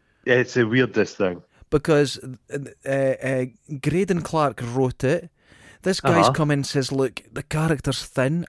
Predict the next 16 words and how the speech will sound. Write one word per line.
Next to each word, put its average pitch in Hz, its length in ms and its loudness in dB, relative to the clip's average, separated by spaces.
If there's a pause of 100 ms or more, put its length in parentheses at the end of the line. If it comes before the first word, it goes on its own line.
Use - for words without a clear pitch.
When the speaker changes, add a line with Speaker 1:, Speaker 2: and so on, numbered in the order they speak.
Speaker 2:
I'm 160 180 2
gonna 139 440 0
thicken 165 520 -2
this, 147 220 0 (120)
this 147 240 -2
character 139 560 0
up 143 160 0
by 123 160 2
giving 123 320 0
him 107 200 -2
teeth." - 360 -4 (840)
It's 147 360 2
the 143 120 2
Speaker 1:
Buck 175 160 4 (140)
teeth. 139 260 4
Speaker 2:
strangest. 156 520 -2